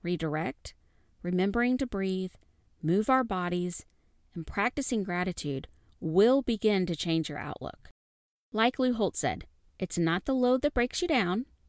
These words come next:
it's the way you carry it." How are you carrying your load today? Are you wearing it like a proud badge,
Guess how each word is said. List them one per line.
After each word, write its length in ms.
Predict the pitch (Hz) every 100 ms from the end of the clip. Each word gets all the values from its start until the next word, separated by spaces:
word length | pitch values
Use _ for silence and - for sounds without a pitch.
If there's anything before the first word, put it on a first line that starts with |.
| _ _
it's 240 | - 160 -
the 100 | 214
way 140 | 190
you 180 | 190 214
carry 360 | - 202 151 78
it." 240 | - - _ _ _ _ _ _ _ _ _ _ _ -
How 220 | 240 269
are 80 | 294
you 160 | 269
carrying 320 | 247 208 202 196
your 160 | 185
load 300 | 180 175 185
today? 480 | 190 175 180 - - _ _ _ _ _ _
Are 100 | -
you 140 | 185 190
wearing 360 | 170 175 202
it 120 | 226 -
like 240 | 185 -
a 60 | -
proud 440 | - 156 185 175
badge, 480 | 156 147 160 196